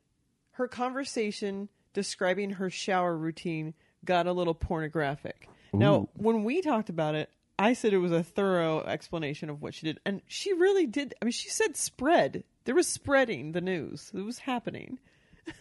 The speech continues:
Speaker 2: Is that pornographic?
Speaker 1: No. It was
Speaker 2: I
Speaker 1: just
Speaker 2: think
Speaker 1: very, um, not pornographic. It was, um,
Speaker 2: In-depth?
Speaker 1: Yes,
Speaker 2: Detailed?
Speaker 1: but also, like,
Speaker 2: Descriptive?
Speaker 1: Yes,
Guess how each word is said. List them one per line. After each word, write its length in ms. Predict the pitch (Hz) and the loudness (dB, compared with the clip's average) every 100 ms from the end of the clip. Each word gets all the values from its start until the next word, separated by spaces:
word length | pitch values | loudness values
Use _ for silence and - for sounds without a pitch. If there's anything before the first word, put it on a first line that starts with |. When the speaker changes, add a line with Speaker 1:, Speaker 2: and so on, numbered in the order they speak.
| _ 277 - | _ -8 4
Speaker 2:
Is 160 | 190 | 4
that 240 | 214 208 196 | 6 4 2
pornographic? 1080 | - 156 156 139 104 87 92 - 92 92 220 | 4 6 8 6 6 6 6 4 4 4 0
Speaker 1:
No. 520 | 226 240 208 67 - - - | 0 4 4 2 -4 -10 0
It 100 | 226 262 | 2 6
was 60 | |
Speaker 2:
I 20 | 294 | 6
Speaker 1:
just 80 | |
Speaker 2:
think 180 | 247 247 | 6 4
Speaker 1:
very, 460 | 285 294 294 269 - | 4 2 2 0 -2
um, 440 | 196 180 165 156 185 | -2 -2 -4 -8 -8
not 240 | 233 370 | -6 -4
pornographic. 560 | 330 240 190 262 220 190 | -4 -2 -2 -2 -4 -6
It 80 | |
was, 320 | 175 180 170 - - - | -4 -4 -6 -12 -18 -10
um, 580 | 160 147 147 147 87 - - 135 - - _ | -8 -8 -10 -12 -14 -14 -10 -10 -10 -20 _
Speaker 2:
In-depth? 680 | 147 151 143 151 - - - - _ 240 165 | 6 8 8 6 2 -14 -18 -20 _ -12 -4
Speaker 1:
Yes, 220 | - 415 427 | 4 8 10
Speaker 2:
Detailed? 260 | 160 160 | 10 10
Speaker 1:
but 100 | - | 6
also, 420 | 175 311 - 359 | 6 2 2 0
like, 180 | 320 285 | 2 4
Speaker 2:
Descriptive? 760 | 143 - - 156 - 196 180 - - - - - - _ _ _ - | 4 2 4 4 4 2 0 -4 -20 -20 -20 -20 -20 _ _ _ -16
Speaker 1:
Yes, 760 | - 415 349 370 403 - - | 4 8 10 8 2 -4 -10